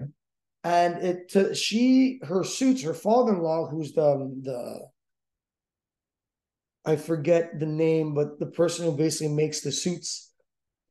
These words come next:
has noticed that her waist stayed the same, but her glutes got, literally, he had to add two inches more of fabric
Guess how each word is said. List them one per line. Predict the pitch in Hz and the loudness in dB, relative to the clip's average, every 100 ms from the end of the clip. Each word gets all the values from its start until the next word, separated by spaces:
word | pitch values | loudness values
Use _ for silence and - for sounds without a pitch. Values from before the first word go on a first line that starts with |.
| _ _ _ - | _ _ _ 2
has | 170 170 | 2 6
noticed | 196 240 190 185 - 160 | 8 10 8 4 -4 0
that | 165 165 - | 2 2 2
her | 185 170 | 2 6
waist | 196 247 226 - - _ _ _ _ - | 6 6 0 -6 -14 _ _ _ _ -8
stayed | - 196 196 214 | -2 4 6 4
the | |
same, | 220 156 165 214 _ _ _ _ _ _ _ _ _ - | 2 2 0 -6 _ _ _ _ _ _ _ _ _ -2
but | 151 185 | 4 6
her | 156 170 | 6 4
glutes | 147 196 220 - 165 | 6 6 6 2 -4
got, | 170 156 160 - _ _ _ _ _ _ - | 0 0 0 -6 _ _ _ _ _ _ -6
literally, | 165 208 190 160 147 _ | 4 4 4 0 -6 _
he | 131 190 | -2 0
had | 196 202 | 2 -2
to | 190 185 - - _ _ _ | 0 0 -2 -18 _ _ _
add | 185 180 139 110 _ _ _ | -2 0 -2 -6 _ _ _
two | - 254 262 262 262 - | 0 6 6 4 -2 2
inches | 240 233 - 208 165 | 2 2 2 2 4
more | 196 196 190 | 6 8 6
of | - | 2
fabric | - 180 151 131 - | 0 2 2 -2 -6